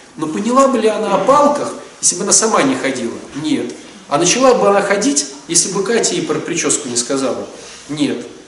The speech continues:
Понимаете, вот сегодняшнее Евангелие: «Любите друг друга, как я люблю вас». То есть Катя на себе начинает это испытывать, передаёт этот опыт Оле. Оля понимает схему, как надо перебирать,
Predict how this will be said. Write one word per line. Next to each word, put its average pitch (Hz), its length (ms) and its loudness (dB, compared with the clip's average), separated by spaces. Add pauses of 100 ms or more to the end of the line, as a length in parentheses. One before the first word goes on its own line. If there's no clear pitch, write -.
(300)
Понимаете, 190 480 -2
вот 165 200 -4 (180)
сегодняшнее 175 560 -2
Евангелие: 156 440 2 (360)
«Любите 180 520 0
друг 131 360 -2
друга, 131 640 2 (360)
как 131 200 -4 (100)
я 233 240 0
люблю 160 500 -2 (280)
вас». - 560 2 (300)
То - 60 -10
есть - 240 -2
Катя 240 300 2
на 180 80 0
себе 180 340 0
начинает 208 500 -2
это 220 200 -4
испытывать, 151 680 -2
передаёт 160 480 -2
этот - 300 -8
опыт 208 400 -2
Оле. 147 400 2 (200)
Оля 247 200 0
понимает 208 500 0
схему, - 540 0
как 156 180 -6
надо 180 200 -2
перебирать, 175 720 0